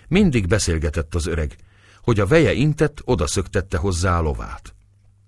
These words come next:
„Kicsit előre megyek”, mondotta Gergely, s megsarkantyúzta a paripáját.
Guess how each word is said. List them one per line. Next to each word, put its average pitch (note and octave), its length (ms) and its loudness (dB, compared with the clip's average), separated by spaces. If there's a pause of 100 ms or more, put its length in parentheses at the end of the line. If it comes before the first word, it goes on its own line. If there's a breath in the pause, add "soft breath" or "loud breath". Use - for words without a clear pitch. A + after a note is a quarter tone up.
(1160 loud breath)
„Kicsit - 340 4
előre F2 380 4
megyek”, D#2 400 0
mondotta D#2+ 460 0
Gergely, D2 500 0 (200 soft breath)
s - 100 -10
megsarkantyúzta E2+ 920 0
a E2 60 0
paripáját. - 840 -6